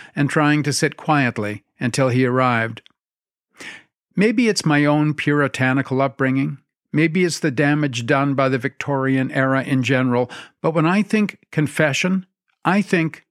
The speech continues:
sex. Somebody has done it with someone they shouldn't have, or they've thought about it. I figured, okay,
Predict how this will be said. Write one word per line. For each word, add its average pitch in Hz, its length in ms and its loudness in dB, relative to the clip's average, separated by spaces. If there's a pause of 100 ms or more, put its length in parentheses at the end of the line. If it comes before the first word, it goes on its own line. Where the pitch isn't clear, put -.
(100)
sex. - 640 -4 (500)
Somebody 208 520 0
has 160 180 0
done 147 320 2
it 156 100 -6
with 123 160 -4
someone 151 400 0
they 143 140 2
shouldn't 139 380 0
have, 117 300 -2
or 120 280 0
they've 139 260 0
thought 170 320 0
about 95 320 -4
it. - 140 -8 (760)
I 143 100 0
figured, 151 400 0
okay, 143 460 -2